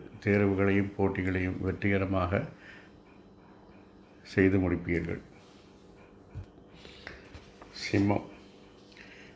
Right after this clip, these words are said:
வேலையில் இதுவரை இருந்து வந்த பணிச்சுமைகள் குறையும். அதனால் வேலையில் உங்களுடைய இலக்குகளை, அதாவது டார்கெட்டுகளை நீங்கள் எளிதாக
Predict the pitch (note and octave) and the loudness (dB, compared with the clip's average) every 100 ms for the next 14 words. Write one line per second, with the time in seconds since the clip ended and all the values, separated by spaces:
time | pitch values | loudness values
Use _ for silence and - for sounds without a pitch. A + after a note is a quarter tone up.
0 | - G2+ G#2+ A2 A2 A2 - G#2 G#2 G#2+ | -6 4 6 8 6 4 0 0 4 4
1 | A2 G#2+ G2+ G2 G2 F#2+ F#2 F2 G2 G2+ | 6 4 4 2 2 0 -2 -2 0 0
2 | - G2+ F#2+ F2 - F#2 F#2 A2 - - | 0 -2 -2 -2 -2 0 0 -2 -4 -14
3 | - - - F#2+ F#2+ G2+ G#2+ G2+ - G#2 | -20 -20 -6 -2 0 4 4 4 2 4
4 | G#2+ A2+ A#2+ - - - - G#2+ G2+ G2 | 6 4 2 0 -8 -18 -4 0 0 0
5 | F#2+ F#2 G2+ G2+ G#2+ F#2+ F2 F#2 F#2+ F#2+ | 0 2 2 2 0 2 0 0 2 2
6 | F2+ F#2+ G2+ G#2 F#2 G2 F#2+ G2+ - - | 4 4 6 2 0 -2 -2 -2 -6 -8
7 | G2+ F#2+ F#2 - G2 G2+ G#2+ G#2+ G#2+ | -4 -2 -4 0 4 4 6 6 6